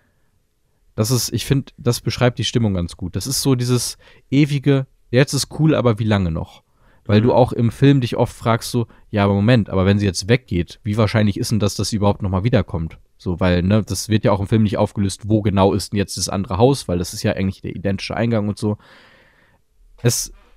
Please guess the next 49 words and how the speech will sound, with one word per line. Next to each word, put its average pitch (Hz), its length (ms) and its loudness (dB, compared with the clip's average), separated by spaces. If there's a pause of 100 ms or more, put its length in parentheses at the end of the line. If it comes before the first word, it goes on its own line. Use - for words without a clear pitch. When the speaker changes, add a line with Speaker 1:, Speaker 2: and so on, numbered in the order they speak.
Speaker 1:
finde 143 280 0
ich - 160 -6
aber 110 180 2
gut. - 420 -6 (180)
Ich - 160 -10
mag 107 340 0
das, - 380 -2 (300)
dass 104 180 -2
du 107 80 -8
diese 101 160 -2
Melancholie 101 640 0
irgendwie 120 380 -2
auslöst. 113 580 -2
Ich - 100 -12
mag 104 260 -2
das, 107 160 -6
dass - 180 -8
du 101 60 -10
dieses 98 180 -8
Bedrückende, 120 600 -4
dieses 107 180 -8
fast - 240 -4
schon 113 180 0
Befremdliche - 640 -4
auflöst, - 480 -4 (320)
dadurch, 104 280 0
dass - 200 -4
du 110 140 -6
erst 113 280 -2
in 104 120 -4
einem 98 300 0 (440)
leeren 117 380 2
Haus 123 240 0
bist, - 340 -6
wo 98 80 -2
mal 98 160 2
so 110 140 -2
viel 120 160 -2
gelebt 104 420 -2
wurde, 139 260 0 (380)
was - 220 -2
du 95 100 -2
hinterher 117 380 0
dann 95 160 -2
siehst, 160 560 -4 (100)
wie 117 120 0
es 110 100 -4
belebt 131 440 0
ist, - 380 -6